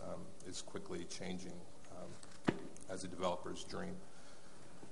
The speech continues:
Our cultural platform calls upon the next mayor to create an action plan and policies to support the attraction and retention of artists and others in the creative workforce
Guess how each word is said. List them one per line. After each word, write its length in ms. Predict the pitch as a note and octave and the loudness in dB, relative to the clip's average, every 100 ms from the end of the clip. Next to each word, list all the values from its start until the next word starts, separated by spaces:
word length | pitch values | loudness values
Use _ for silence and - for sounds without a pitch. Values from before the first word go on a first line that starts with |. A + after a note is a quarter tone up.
| - - - - - - | -2 -2 -2 -2 -2 8
Our 160 | C3+ D3 | 12 12
cultural 440 | D3 F3 F3 F3 | 12 10 10 8
platform 580 | E3 C#3+ C#3 - A#2 G#2+ | 10 10 10 12 12 12
calls 300 | G#2+ B2 A#2+ | 10 8 8
upon 260 | A#2 A#2 A2 | 8 8 10
the 80 | G#2+ | 10
next 300 | G#2+ - G#2+ | 10 8 4
mayor 280 | G2+ G2 F#2+ | 6 6 4
to 160 | A2 | 2
create 400 | - - G#2 G2+ | 2 6 8 8
an 60 | G2 | 8
action 320 | G2+ - F2+ | 6 6 2
plan 280 | - F#2+ F#2+ | 2 4 4
and 120 | F2+ | 4
policies 540 | G2 G2 F#2+ G2+ F#2 | 8 8 8 4 2
to 140 | - F#2 | 2 2
support 400 | - - G#2+ G2+ | 0 6 8 8
the 80 | F#2+ | 4
attraction 680 | - G2+ G#2+ - A2 G2+ F#2 | 4 6 6 6 4 2 2
and 80 | F#2 | 2
retention 520 | F2+ - G2 F#2+ G2 | 2 4 2 4 2
of 80 | F2+ | 2
artists 460 | F#2 F#2+ F2+ - - - | 6 8 6 4 0 2
and 80 | G2 | 4
others 380 | G2+ F#2+ E2 F2+ | 6 6 6 4
in 80 | |
the 60 | F2 | 0
creative 400 | - F#2 F2+ F2 | 0 2 2 4
workforce 640 | F2+ - - F2+ E2+ - | 2 2 4 4 4 0